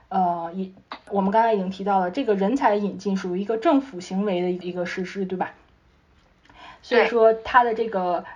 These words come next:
Speaker 1: 呃，引进什么样的人才，这个完全根据当地政府和当地经济发展的一个需求，所以说我觉得某种程度上的这种，呃，缩进呢，可能也是跟这个当地经济发展是有一定关系的啊，就是它下一步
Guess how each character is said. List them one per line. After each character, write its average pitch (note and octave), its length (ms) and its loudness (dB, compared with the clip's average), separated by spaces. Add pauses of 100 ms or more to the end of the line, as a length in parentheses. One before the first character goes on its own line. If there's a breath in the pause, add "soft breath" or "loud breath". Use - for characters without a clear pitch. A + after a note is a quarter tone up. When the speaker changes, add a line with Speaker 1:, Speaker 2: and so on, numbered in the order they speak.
(120 loud breath)
Speaker 1:
呃， F3+ 260 -2 (160)
引 F#3+ 260 -4
进 A#3+ 180 -2
什 A#3 140 -2
么 G3+ 60 -2
样 G#3 120 0
的 F#3+ 80 -2
人 F3+ 200 -2
才， F#3 200 0
这 G#3 140 -2
个 F#3+ 100 0
完 F3+ 180 -2
全 G3 200 -4
根 G#3 180 -2
据 G#3 140 -6
当 G#3 260 -2
地 G3+ 200 -6
政 G3 260 -2
府 E3+ 220 -14
和 F#3 160 -8
当 G3+ 200 -2
地 G#3 140 -6
经 G#3+ 240 -2
济 G#3+ 140 -8
发 G3 180 -2
展 F#3 160 -6
的 D#3 80 -10
一 E3+ 60 -12
个 F#3 80 -8
需 B3 240 -10
求， F3+ 240 -6
所 G#3 120 -4
以 F#3 80 -4
说 G3+ 160 -4
我 F#3 160 -2
觉 F3 160 -6
得 F#3+ 160 -4 (280 loud breath)
某 G#3+ 180 2
种 A3+ 160 0
程 G3 180 -4
度 G#3 140 -2
上 G3 180 -2
的 F3+ 80 -4
这 G3+ 140 -6
种， F3 260 -6
呃， F3 240 -8
缩 A3+ 300 -4
进 A3 300 -4
呢， D#3 160 -8 (240 loud breath)
可 - 160 -8
能 F3+ 180 -4
也 G3 140 -2
是 - 160 -8
跟 G3+ 320 -4
这 G3 120 -6
个 E3+ 120 -10
当 G3+ 280 -4
地 G3+ 140 -6
经 G#3+ 240 -4
济 G#3 120 -10
发 F#3 200 -6
展 F3+ 160 -12
是 - 100 -14
有 F3 140 -10
一 E3 80 -10
定 F3+ 160 -10
关 G#3+ 240 -4
系 F#3 140 -12
的 - 240 -14
啊， - 180 -10 (220 loud breath)
就 G3 100 -6
是 F#3 60 -4
它 G3+ 320 -2 (100)
下 A3 220 4
一 G#3 60 4
步 G#3+ 260 2